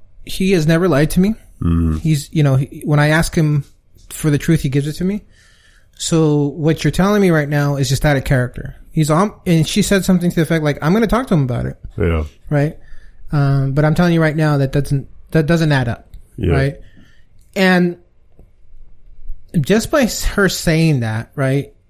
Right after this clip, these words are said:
Speaker 1: Like, it meant a lot to me that sh-, she had my back, right?
Speaker 2: Absolutely.
Speaker 1: She didn't
Speaker 2: Absolutely.
Speaker 1: completely rule out the idea that I could have been, I could have done the things that, you know,
Speaker 2: Mm-hmm.
Speaker 1: um,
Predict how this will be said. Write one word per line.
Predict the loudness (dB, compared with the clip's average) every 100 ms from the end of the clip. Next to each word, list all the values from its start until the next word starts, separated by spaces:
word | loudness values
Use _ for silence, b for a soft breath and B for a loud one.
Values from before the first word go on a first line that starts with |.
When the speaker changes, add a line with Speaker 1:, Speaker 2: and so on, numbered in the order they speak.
| -8
Speaker 1:
Like, | -2 0
it |
meant | 2 2
a | 2
lot | 2 2
to | 0
me | 0 -4 -4
that | -4 -4 -6
sh-, | -8 -6 -6 -2
she | 2
had | 2
my | 2
back, | 0 -2 -4 -14 -14 -8 0
right? | 0
Speaker 2:
Absolutely. | 2 2 0 0
Speaker 1:
She | -10
didn't | -14 -8 -2
Speaker 2:
Absolutely. | 0 2 4 4 2
Speaker 1:
completely | 0 0 0 2
rule | 2 2
out | 2 2
the | 2 2
idea | 0 0 0 0
that | 0
I | 0
could | -2 -2 0
have | 0
been, | -2 0
I | -2
could | 0 -2
have | -2 -6 -10 -2
done | 0 2
the | 2
things | 2 2 0 -2
that, | -6 -2
you | -2
know, | 0 2
Speaker 2:
Mm-hmm. | 2 0 -4 -6
Speaker 1:
um, | -4 -4 -4 -6 -8